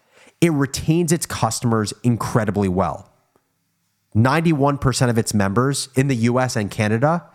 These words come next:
stay Costco customers each year. And the fascinating part is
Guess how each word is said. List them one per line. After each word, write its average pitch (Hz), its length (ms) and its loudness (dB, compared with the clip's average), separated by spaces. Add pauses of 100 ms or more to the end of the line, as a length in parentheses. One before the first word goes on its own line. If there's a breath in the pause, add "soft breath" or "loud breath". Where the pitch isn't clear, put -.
(220 soft breath)
stay - 460 0
Costco 120 580 -2
customers 143 680 -2 (120)
each - 280 0
year. 196 320 0 (880 loud breath)
And 156 160 2
the 131 40 -2
fascinating 160 600 0
part 127 180 2
is 107 240 -2